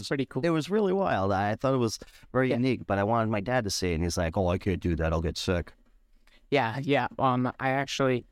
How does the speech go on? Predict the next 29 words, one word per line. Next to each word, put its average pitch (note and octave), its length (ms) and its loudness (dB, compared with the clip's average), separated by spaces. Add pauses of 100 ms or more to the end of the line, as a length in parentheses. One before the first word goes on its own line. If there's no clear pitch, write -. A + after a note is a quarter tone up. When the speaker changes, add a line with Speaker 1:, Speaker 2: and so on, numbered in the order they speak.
(140)
Speaker 2:
my C3+ 80 2
mom C3+ 260 4
tried A#2+ 320 -2
it, A#2 160 -2 (340)
the B2 60 -6
driving B2+ 320 2
simulator A#2+ 720 0
with B2 180 -2
the, B2 220 0
uh, A#2 260 0
Speaker 1:
Oh. A2+ 100 -2
Speaker 2:
with - 100 -6
the B2+ 60 -2
V B2 180 0
R B2 120 -2
headset, B2 460 -4
and A#2+ 180 -2
she C3 280 0
immediately B2+ 840 0 (100)
Speaker 1:
Got G2 200 0
Speaker 2:
had - 40 -14
Speaker 1:
sick. F#2+ 220 -2
Speaker 2:
to, A#2 200 -2
had A#2+ 180 -4
to B2 100 -4
take A#2 240 -2
it A2 60 -4
off. A2+ 280 -4
Yeah. F2 200 -4